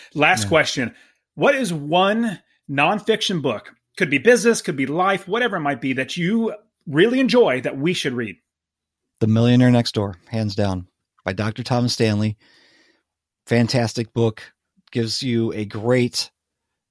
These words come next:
Speaker 2: uh, view of what a real millionaire looks like, acts like, lives like.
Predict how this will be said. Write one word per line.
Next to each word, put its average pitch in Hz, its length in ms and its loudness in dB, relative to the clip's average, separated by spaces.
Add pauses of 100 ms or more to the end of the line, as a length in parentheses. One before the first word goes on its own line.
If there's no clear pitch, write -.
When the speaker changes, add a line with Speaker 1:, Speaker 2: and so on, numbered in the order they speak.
Speaker 2:
uh, 101 320 -4 (540)
view 131 420 4
of 107 180 -2
what 107 140 -2
a 101 40 -4
real 127 280 4
millionaire 117 540 2
looks 113 280 -4
like, 113 280 0 (240)
acts 110 260 -4
like, 113 320 -2 (100)
lives 113 300 0
like. 104 340 -6